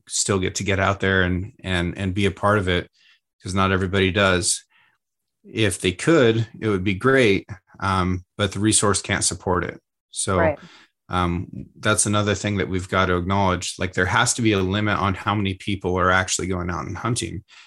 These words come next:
Speaker 1: and fishing, um, mushrooming, whatever, consuming natural resources, because we have more people than we have natural resources available, which is why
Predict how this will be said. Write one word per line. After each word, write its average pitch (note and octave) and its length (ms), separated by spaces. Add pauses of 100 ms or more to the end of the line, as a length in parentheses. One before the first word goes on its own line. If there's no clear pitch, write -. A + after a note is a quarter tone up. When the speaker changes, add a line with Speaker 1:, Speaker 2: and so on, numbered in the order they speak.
(160)
Speaker 1:
and F#2 140
fishing, F#2 720 (160)
um, F2 420
mushrooming, F#2+ 600
whatever, F#2+ 520
consuming G2 560
natural F2+ 320
resources, F#2+ 720 (600)
because F#2+ 300
we G2 120
have F#2+ 180
more F#2+ 280
people F#2+ 340
than F2 160
we F2+ 80
have F#2 180
natural E2+ 320
resources E2 540
available, G2 600 (560)
which A2 380
is B2+ 160
why G#2+ 640